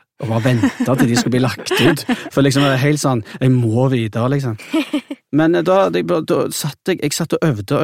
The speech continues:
Speaker 1: øvde og øvde, og skulle liksom inn på teaterskolen. Men det, det, jeg tror at det liksom, eh, jeg trivdes veldig på Hint i klassen, og som sagt, Sandra var veldig bra og sånn, men det, det var noe med det som ikke helt appellerte til meg,
Speaker 2: Mm.
Speaker 1: med Lecoq, liksom. Det var liksom,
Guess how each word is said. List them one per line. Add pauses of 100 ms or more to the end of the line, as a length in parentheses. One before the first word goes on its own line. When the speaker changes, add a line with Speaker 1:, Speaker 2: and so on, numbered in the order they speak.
Speaker 1:
øvde
og
øvde,
og
skulle
liksom
inn
på
teaterskolen.
Men
det,
det,
jeg
tror
at
det
liksom, (1040)
eh,
jeg
trivdes
veldig
på
Hint
i
klassen,
og
som
sagt,
Sandra
var
veldig
bra
og
sånn,
men
det, (360)
det
var
noe (120)
med
det
som
ikke (180)
helt (160)
appellerte
til
meg, (320)
Speaker 2:
Mm.
Speaker 1:
med
Lecoq, (220)
liksom.
Det
var
liksom,